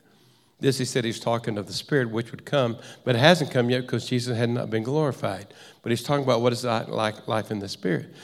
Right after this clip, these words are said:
"If anyone is thirsty, let him come to me and drink." That is actually in the present tense. So it's actually not just coming once, but it's actually continuing to come and take a drink. 'Cause what happens in the spirit realm is that whenever you take a drink,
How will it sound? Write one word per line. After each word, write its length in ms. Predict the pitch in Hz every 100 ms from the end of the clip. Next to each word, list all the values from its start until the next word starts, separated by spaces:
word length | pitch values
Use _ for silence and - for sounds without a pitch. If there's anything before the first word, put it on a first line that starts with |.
| - -
"If 180 | - -
anyone 360 | 170 196 190 147
is 200 | 127 -
thirsty, 560 | 190 202 202 - 90 - - -
let 120 | 127
him 100 | 113
come 220 | - 127
to 60 | 117
me 160 | 113 110
and 140 | 107
drink." 340 | 127 160 - - - -
That 180 | 135 151
is 140 | 151
actually 460 | - 131 131 - 127
in 80 | 120
the 80 |
present 420 | 120 123 110 107 -
tense. 400 | 139 104 - - - -
So 160 | - 135
it's 140 | 120 -
actually 360 | 135 156 127
not 240 | 127 135 120
just 200 | 117 -
coming 340 | 127 117 104
once, 380 | 131 135 101 -
but 260 | - 123
it's 120 | 113 123
actually 340 | 123 - 107
continuing 520 | 110 - 131 107 95
to 80 | 101
come 340 | - 160 - - - - - _ -
and 80 | 123
take 180 | 110 107
a 60 |
drink. 400 | 113 156 113 - _ _ _ _ _ _ _ _ - _
'Cause 140 | - 120
what 140 | 131
happens 320 | 151 160 147
in 100 | 127
the 80 | 117
spirit 380 | 117 - 220 233
realm 320 | 117 110 113 - - - 151
is 120 | 135
that 140 | 139
whenever 320 | 135 143 143
you 120 | 151 156
take 240 | 156 123
a 60 | 110
drink, 680 | 110 135 190 123 - -